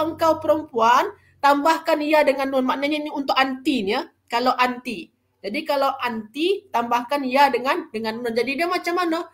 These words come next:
Tadrusina. Ah, macam tu, tuan-tuan, ya. Jadi macam mana? Tad-, tadrusina. Ah, tadrusina. Boleh, tuan-tuan, ya? Ah, jelas ke tak jelas ni?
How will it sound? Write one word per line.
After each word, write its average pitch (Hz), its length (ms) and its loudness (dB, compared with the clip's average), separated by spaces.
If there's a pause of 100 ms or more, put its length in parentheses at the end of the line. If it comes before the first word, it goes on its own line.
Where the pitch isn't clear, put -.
(200)
Tadrusina. 254 1600 2 (680)
Ah, 208 800 2
macam 208 400 -4
tu, 226 160 -10
tuan-tuan, 190 400 -4
ya. 320 80 0 (320)
Jadi 254 160 0
macam 320 240 0
mana? 370 400 0 (240)
Tad-, - 560 0
tadrusina. 269 1800 2 (280)
Ah, 226 680 2
tadrusina. 196 1300 -8
Boleh, 202 240 -4
tuan-tuan, 269 400 -2
ya? 320 160 0 (480)
Ah, 180 320 -6
jelas 247 320 0
ke 392 160 -8
tak 277 160 0
jelas 269 320 -2
ni? 165 160 -14